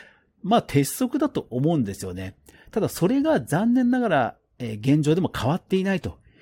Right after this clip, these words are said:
いうぐらい忙しいんだろうなということが伺えます。ですので、スタンドエフエムの皆さんの中には問い合わせをしても返事がないという声を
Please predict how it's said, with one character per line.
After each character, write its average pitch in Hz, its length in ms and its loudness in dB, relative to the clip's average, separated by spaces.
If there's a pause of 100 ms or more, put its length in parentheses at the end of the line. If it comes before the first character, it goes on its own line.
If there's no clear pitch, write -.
(140)
い 160 120 4
う 269 200 6
ぐ 254 140 6
ら 269 160 2
い 226 200 2
忙 156 460 -4
し 180 240 -2
い 160 40 0
ん 117 100 0
だ 107 160 -4
ろ 123 280 0
う 92 40 -10
な 120 240 0
と - 140 -18 (120)
い 117 140 0
う 185 140 2
こ 180 140 -4
と 202 120 -2
が 208 160 2
伺 117 500 -2
え 113 80 0
ま 101 160 -4
す。 - 280 -12 (640)
で 202 100 2
す 240 100 0
の 233 60 2
で、 151 280 2
ス - 100 -12
タ 190 140 2
ン 202 80 4
ド 190 140 -2
エ 220 100 4
フ 220 140 0
エ 175 40 2
ム 147 60 0
の 117 80 0
皆 113 220 0
さ 143 120 -2
ん 107 60 -2
の 104 60 -2
中 151 180 -2
に 156 80 0
は 120 180 -4 (220)
問 131 200 2
い 135 60 6
合 131 60 4
わ 135 60 2
せ 135 120 -2
を 127 80 2
し - 60 -10
て 220 80 2
も 196 100 2
返 147 280 0
事 175 100 -2
が 160 120 2
な 135 140 2
い - 140 -8 (340)
と 131 100 0
い 131 120 4
う 147 80 0
声 156 300 2
を 185 200 2